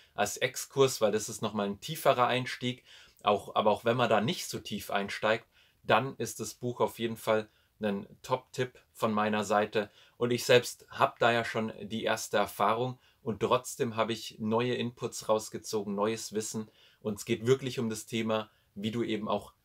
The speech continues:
langfristig da erfolgreich eben investieren und nicht einfach nur spekulieren kannst. Das heißt, investieren, da geht's drum, den Wert zu ermitteln von einem Unternehmen und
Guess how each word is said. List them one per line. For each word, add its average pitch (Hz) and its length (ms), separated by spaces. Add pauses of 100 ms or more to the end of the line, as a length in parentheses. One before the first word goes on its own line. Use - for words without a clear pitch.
(160)
langfristig 104 1040
da 92 260 (200)
erfolgreich 113 800
eben 101 340 (380)
investieren 165 880 (300)
und 107 140
nicht 113 200
einfach 110 300
nur 101 240 (220)
spekulieren 90 800 (280)
kannst. - 520 (220)
Das - 200
heißt, 104 280
investieren, 135 720 (220)
da 98 100
geht's 110 260
drum, 110 240
den 95 260
Wert 113 280
zu - 140
ermitteln 120 640
von 117 240
einem 113 120
Unternehmen 113 540
und 107 260